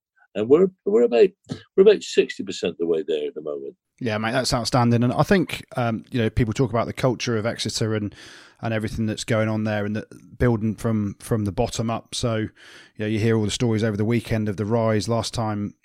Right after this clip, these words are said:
Speaker 2: or sorry, one of the first times that Toulouse won the Champions Cup, uh, you guys were playing in division, the equivalent of Division Four. So the, the rise has been meteoric. You must get actually bored now of people saying, you know, "The Exeter story is great," 'cause you're living in the here and now. And,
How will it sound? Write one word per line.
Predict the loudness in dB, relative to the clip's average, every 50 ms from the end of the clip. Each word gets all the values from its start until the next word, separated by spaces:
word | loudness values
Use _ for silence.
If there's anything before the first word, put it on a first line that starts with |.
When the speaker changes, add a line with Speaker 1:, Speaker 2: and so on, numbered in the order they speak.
| _ _ _
Speaker 2:
or | -10 -8
sorry, | -6 -4 -4 -4
one | -4 -4 -6
of | -8
the |
first | -4 -2 -2 -2 -2 -2
times | -4 -4 -6
that | -6 -6
Toulouse | -6 -4 -2 -2 -2 -2 -2
won | -2 -4 -2 -2 -2
the | -2 -4 -4 -4 -8 -14 -20 -20 -20 -20 -20 -20 _ _
Champions | -4 -4 -2 -2 -4 -6 -6 -6
Cup, | -4 -4 -4 -4 -4 -8 _ _ _ _ _ _ -4
uh, | -4 -2 -2 -2
you | -2 -2
guys | 0 0 0 0
were | -2 -2
playing | -4 -4 -4 -4 -2
in | -4 -4 -4
division, | -2 -2 -2 -2 -4 -6 -8
the | -8
equivalent | -6 -2 -2 0 0 -2
of | -2 -2
Division | -2 -2 -2 -2 -4
Four. | -6 -4 -2 0 0 0 -2 -2
So | -2 -2 0
the, | 0 0 -2 -2 0
the | 2 6
rise | 6 8 8 8 6
has | 4
been | 2 2 2
meteoric. | 2 2 2 0 0 0 2 4
You | 4 6
must | 6 4 6
get | 4 4 4 4
actually | 2 0 0 0 -2 -2 -4
bored | 0 2 4 6 6 6 4 4
now | 0 -4 -4 -6
of | 0 2
people | 2 2 2 2 -2 -6 -4
saying, | -2 -2 0 0 0 0 -2 -4 -6 -8 -10 -18 -20 -20 -20 -20 -16 _ 0
you | 0
know, | 2
"The | 4 4
Exeter | 2 4 4 2 2
story | 4 4 2 2 0
is | 0 0
great," | 2 2 2 2 0
'cause | 0 2 6
you're | 6 8
living | 8 6 6
in | 4 4
the | 4
here | 4 4 2 2 2
and | 0 0
now. | 0 2 2 2 2
And, | 0 0 -4